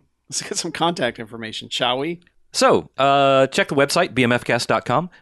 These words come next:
Speaker 2: On the right-hand side, there are a bunch of buttons that will take you to all of our social things. Uh, you can send us an email directly to B M F at B M F cast dot com, or you can call us on the Garfield phone at nine one zero five jacks B M F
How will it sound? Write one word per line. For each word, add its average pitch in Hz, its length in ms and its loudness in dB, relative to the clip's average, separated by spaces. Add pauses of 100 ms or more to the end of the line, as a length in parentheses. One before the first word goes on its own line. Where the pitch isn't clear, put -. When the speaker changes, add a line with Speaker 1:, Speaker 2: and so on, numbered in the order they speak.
(120)
Speaker 2:
On 110 140 0
the 104 60 0
right-hand 101 340 2
side, 101 180 0
there 104 80 2
are - 20 4
a 90 40 0
bunch 90 200 -2
of 92 40 -4
buttons 98 280 -4
that 101 100 -4
will 90 80 -6
take 92 200 -8
you 85 60 -10
to 87 120 -4
all 82 100 0
of 80 80 -4
our 82 100 -4
social 87 320 -6
things. 85 300 -8 (420)
Uh, 87 220 0
you 95 100 -4
can 101 100 -6
send 95 180 -2
us 92 100 -8
an 110 100 -8
email 101 240 0
directly 101 400 -2
to - 200 -6
B 90 120 -2
M 90 120 0
F - 140 -2
at 117 140 -2
B 95 80 -4
M 90 100 -2
F 85 120 -4
cast - 220 -4
dot 90 160 -2
com, 131 280 -4
or 98 140 -2
you 113 100 -4
can 113 80 -10
call 123 160 0
us 127 120 -2
on 135 80 -2
the 139 40 -8
Garfield 202 360 -6
phone 69 160 -6
at - 80 -12
nine 78 160 -8
one 80 140 -8
zero 92 180 -6
five 95 180 -6
jacks 92 200 -6
B 104 80 -8
M 101 100 -8
F 139 160 -6